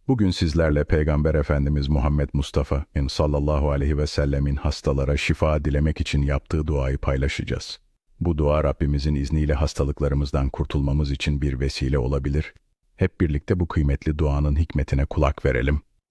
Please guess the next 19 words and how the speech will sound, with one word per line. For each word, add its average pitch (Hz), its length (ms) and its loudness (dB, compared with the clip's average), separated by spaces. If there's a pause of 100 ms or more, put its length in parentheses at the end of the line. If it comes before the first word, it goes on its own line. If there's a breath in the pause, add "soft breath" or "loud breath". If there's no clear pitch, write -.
(100)
Hazreti 82 480 0
Ayşe'den 71 800 0
radıyallahu 69 680 -2
anh, 71 240 0 (300)
rivayete 73 500 0
göre 73 300 0
Nebi-i 73 340 0
Ekrem 73 500 0 (120)
sallallahu 76 800 0
aleyhi 73 380 0
ve 73 80 0
sellem 67 440 -2 (220)
kendilerine 76 640 0
bir 80 120 2
hasta - 420 0
getirildiğinde 73 680 0
şöyle 73 380 0
dua 69 300 0
ederlerdi. 67 600 -2